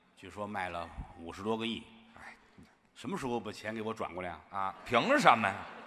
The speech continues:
Speaker 2: 哪儿就给您转过去？
Speaker 1: 你不是代表德云社去参加的吗？
Speaker 2: 嗨，没有那么回事。
Speaker 1: 啊。
Speaker 2: 人家跟咱没关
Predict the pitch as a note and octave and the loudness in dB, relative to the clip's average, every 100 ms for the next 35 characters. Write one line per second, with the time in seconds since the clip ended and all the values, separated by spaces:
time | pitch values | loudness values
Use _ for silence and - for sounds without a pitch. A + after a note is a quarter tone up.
0 | - - - A2+ F2 D3 B3 A3+ F#3 C#3+ | -16 2 6 8 10 10 8 4 4 2
1 | D#3 D#3 E2+ F2+ F#2 F#2 A2 A#2 E3+ D3 | -4 -2 -2 -2 -4 -4 -6 -4 -4 2
2 | D3+ A2+ G#2+ B2 C3 B2+ A2 G#2 F#2+ - | 4 4 2 2 2 0 -2 -2 -10 -8
3 | G#2 F#2+ F#2 E2+ - - - - - - | -2 -2 -2 -4 2 4 4 -2 -4 -18
4 | - - F#3+ A3+ C#3 C#3+ C3 G#3+ F#3+ D#3 | -16 -4 0 0 0 -4 -2 -2 -2 -6
5 | - E2+ E2 F#2+ A2+ F#2+ F3 C4 A3+ A3+ | -6 -14 -12 -10 -6 -4 -4 -6 -6 -6
6 | E3+ G3+ G#3 G#3+ G3+ | -6 -6 -8 -6 -8